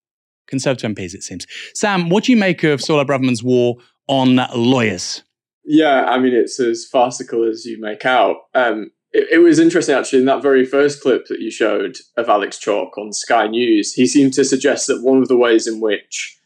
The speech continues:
Speaker 2: um, they might, um,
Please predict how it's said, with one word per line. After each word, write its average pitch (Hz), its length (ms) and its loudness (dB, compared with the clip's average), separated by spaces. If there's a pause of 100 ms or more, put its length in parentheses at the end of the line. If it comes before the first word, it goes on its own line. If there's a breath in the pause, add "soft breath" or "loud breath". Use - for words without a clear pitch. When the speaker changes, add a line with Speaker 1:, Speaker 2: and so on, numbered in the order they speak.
(420)
Speaker 2:
um, 107 580 -2
they 123 360 -2
might, 113 440 -2 (1040)
um, 110 560 -2